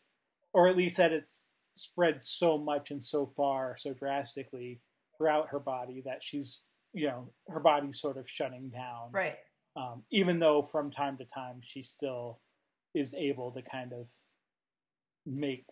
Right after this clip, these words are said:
Speaker 1: presidential proclamations and decisions and whatnot.
Speaker 2: Right.
Speaker 1: Um,
Speaker 2: Right.
Speaker 1: which is what she does. <laughs> Uh,
Speaker 2: Right.
Speaker 1: so, like, sort of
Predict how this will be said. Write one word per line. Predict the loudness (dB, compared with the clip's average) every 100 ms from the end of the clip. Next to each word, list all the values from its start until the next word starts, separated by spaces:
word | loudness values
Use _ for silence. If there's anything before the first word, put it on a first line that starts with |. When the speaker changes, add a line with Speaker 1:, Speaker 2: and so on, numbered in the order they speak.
| _
Speaker 1:
presidential | -2 -2 -2 -6 -10 -12 -6
proclamations | -4 -4 -6 -8 -8 -8 -8 -8 -8 -8
and | -8 -8 -10 -14 _ -6
decisions | -4 -2 -4 -8 -10 -10
and | -10 -10 -14 -10
whatnot. | -10 -10 -12 -12 -16 -10
Speaker 2:
Right. | -2 -2 -2 0 6
Speaker 1:
Um, | 6 6 -2 -10 -6
Speaker 2:
Right. | -6 -8 _ _ _ _ _ _ _ _ _ _ _ 4
Speaker 1:
which | 6 8 6 2 2 -2 4
is | 8 8 6 2 -2 _ _
what | 4 6 6
she | 8
does. | 10 10 8 2 0 0 -8 -12 -4
<laughs> | 4 8 10 8 4 -18 -18 0 10
Uh, | 12 12
Speaker 2:
Right. | 10 8 0 -16 -20 -20 -10 -2
Speaker 1:
so, | 6 10 10 10 8
like, | 10 10 8 0
sort | 4 8 8
of | 8 2